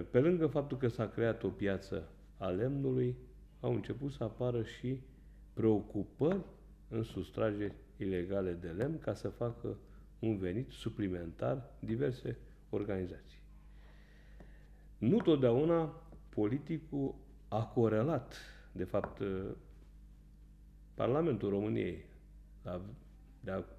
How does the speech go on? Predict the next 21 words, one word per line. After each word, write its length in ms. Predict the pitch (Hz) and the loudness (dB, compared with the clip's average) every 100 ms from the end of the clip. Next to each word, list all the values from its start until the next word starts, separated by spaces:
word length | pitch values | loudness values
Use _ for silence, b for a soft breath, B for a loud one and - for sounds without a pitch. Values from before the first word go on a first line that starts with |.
| - | -6
cursul 320 | 113 - - | -6 -6 -12
timpului, 540 | - 107 120 - 143 | -6 -6 -4 -2 -4
trebuia 380 | 131 98 95 104 | -2 -4 -2 -2
să 280 | 95 - 98 - B B - | -4 -6 -6 -8 B B -14
coreleze 520 | - 92 98 131 127 | -4 -2 0 2 0
aceste 420 | 98 - 95 - 90 | -2 -4 -8 -4 -4
legi 260 | 101 101 | -2 -2
ale 140 | 90 87 | -2 -4
retrocedării 760 | 87 80 85 85 113 120 107 B B B B B - | -6 -10 -10 -6 -4 -4 -6 B B B B B -4
cu 140 | 95 | 0
legi 440 | 87 98 135 135 - - - - - - - | 2 2 0 -2 -12 -18 -20 -20 -20 -20 -14
de 300 | 110 98 95 98 | -6 -4 -4 -2
gospodărire 1000 | 95 - 98 90 90 104 113 107 107 113 B B B B B B | -4 -4 -6 -4 -4 -2 -2 -2 -6 -8 B B B B B B
a 120 | 85 | -6
fondului 500 | - 107 104 92 87 | -4 -2 -2 -2 -2
forestier 640 | - 92 78 - 98 107 - - | -2 -4 -4 -6 -4 -4 -4 -8
privind 720 | - 90 82 117 139 127 - - - - - - - | -4 -4 0 0 0 -4 -12 -20 -20 -20 -20 -20 -6
respectarea 580 | 98 92 92 - 92 87 | -4 -2 -4 -2 -2 -2
regimului 340 | 80 82 78 | -4 -8 -8
silvic. 320 | - 73 - - - - - - B B B B B B - | -8 -8 -10 -16 -18 -18 -18 -20 B B B B B B 2
Aveam 540 | 107 135 139 104 | 6 8 6 4